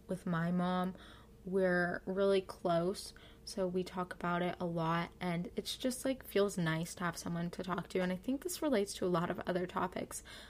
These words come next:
like periods and just, like, mental health, things like that. So, like, if you can talk to someone, then, I mean,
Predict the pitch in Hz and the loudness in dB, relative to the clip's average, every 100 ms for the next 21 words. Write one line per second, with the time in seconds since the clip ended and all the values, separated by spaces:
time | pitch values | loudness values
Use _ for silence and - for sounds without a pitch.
0 | - 180 175 - - 190 185 180 175 170 | -8 -4 -4 -6 -4 0 4 4 4 0
1 | 170 175 175 175 180 185 - 185 170 175 | -2 -4 -2 -2 -4 -6 -4 -2 -2 -2
2 | 190 190 208 190 175 175 - - - - | -4 0 0 2 0 -4 -14 -20 -18 -4
3 | 202 196 185 180 170 180 - - - 180 | -2 2 0 2 4 4 2 -4 -2 0
4 | 180 180 - - - - 202 - 208 - | 0 -2 -10 -20 -14 -8 -6 -4 -6 -2
5 | 180 175 196 180 - 180 - 196 180 175 | 0 0 0 -2 -2 -2 -2 -4 -2 -2
6 | - 185 175 175 175 170 170 190 | -2 0 0 0 -2 -2 -2 -4